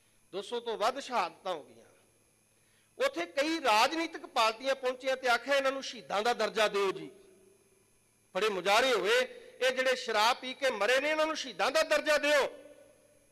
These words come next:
ਜਿਸ ਸ਼ਰਾਬ ਦੇ ਬਾਬਤ ਗੁਰੂ ਵੀ ਆਗਿਆ ਨਹੀਂ ਦਿੰਦਾ, "ਜਿਤ ਪੀਤੇ ਮਤ ਦੂਰ ਹੋਏ, ਬਰਲ ਪਵੇ ਵਿਚਾਏ," ਤੇ ਉਹਨਾਂ ਨੂੰ ਸਾਡੀਆਂ ਰਾਜਨੀਤਿਕ ਪਾਰਟੀਆਂ ਸ਼ਹੀਦਾਂ ਦਾ ਦਰਜਾ ਦਰਾ-, ਦਿਵਾ ਰਹੀਆਂ ਸਨ। ਉਹ ਗੁਰਮੁਖੋ,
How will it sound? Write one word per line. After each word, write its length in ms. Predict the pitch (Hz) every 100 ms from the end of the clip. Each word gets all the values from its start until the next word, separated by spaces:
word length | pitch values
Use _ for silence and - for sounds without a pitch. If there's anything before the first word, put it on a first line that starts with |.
| _ _ _
ਜਿਸ 300 | - 269 214
ਸ਼ਰਾਬ 540 | 302 - 247 240 285 311
ਦੇ 160 | 311
ਬਾਬਤ 400 | 247 233 247 294
ਗੁਰੂ 280 | 240 233 330
ਵੀ 120 | 370
ਆਗਿਆ 300 | 349 330 330
ਨਹੀਂ 140 | 330 311
ਦਿੰਦਾ, 280 | 294 285
"ਜਿਤ 200 | 277 277
ਪੀਤੇ 360 | 277 269 262 269
ਮਤ 240 | 262 254
ਦੂਰ 280 | 240 233 254
ਹੋਏ, 240 | 233 240 233
ਬਰਲ 280 | 233 233
ਪਵੇ 300 | 233 233 220
ਵਿਚਾਏ," 420 | 214 214 214 214 247
ਤੇ 340 | - - 240
ਉਹਨਾਂ 200 | 262 254
ਨੂੰ 120 | 247
ਸਾਡੀਆਂ 540 | 240 208 202 226 240 233
ਰਾਜਨੀਤਿਕ 680 | 190 202 226 226 226 240
ਪਾਰਟੀਆਂ 500 | - 202 202 202 277
ਸ਼ਹੀਦਾਂ 460 | 320 285 202 165 214
ਦਾ 120 | 330
ਦਰਜਾ 320 | 320 294 294
ਦਰਾ-, 260 | 269 247 226
ਦਿਵਾ 260 | 202 202 185
ਰਹੀਆਂ 220 | 170 170
ਸਨ। 240 | - 131 - _ _ _ _ _ -
ਉਹ 100 | 294
ਗੁਰਮੁਖੋ, 760 | 269 277 277 277 294 294 285